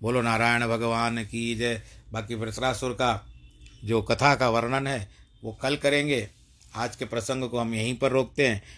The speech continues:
क्योंकि समय ने अभी जवाब दे दिया है कि इसके आगे हम नहीं बढ़ सकते। अब तो आपको जो कहना है कथा वा-, वा-, कथा के अंतर्गत,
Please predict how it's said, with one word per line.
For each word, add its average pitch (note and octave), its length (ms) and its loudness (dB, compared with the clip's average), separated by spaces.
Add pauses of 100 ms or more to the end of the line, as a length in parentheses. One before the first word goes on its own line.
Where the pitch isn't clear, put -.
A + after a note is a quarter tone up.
(160)
क्योंकि A#2+ 200 -2
समय B2 340 0
ने B2 100 0
अभी A#2+ 160 0
जवाब A#2 320 -2
दे G#2 140 -4
दिया G2+ 200 -10
है G2+ 80 -8
कि A#2+ 140 -4
इसके A2+ 180 -6
आगे B2 220 -2
हम A#2+ 80 -4
नहीं A#2+ 200 -4
बढ़ A2+ 120 -2
सकते। G2 420 -14 (440)
अब B2 180 -4
तो B2+ 80 -2
आपको A#2+ 400 -2
जो B2+ 140 0
कहना B2 340 0
है C3+ 180 -2
कथा A#2+ 220 0
वा-, A#2+ 380 -2
वा-, A2+ 340 -2
कथा A#2 200 -4
के B2 120 -6
अंतर्गत, C3 540 -2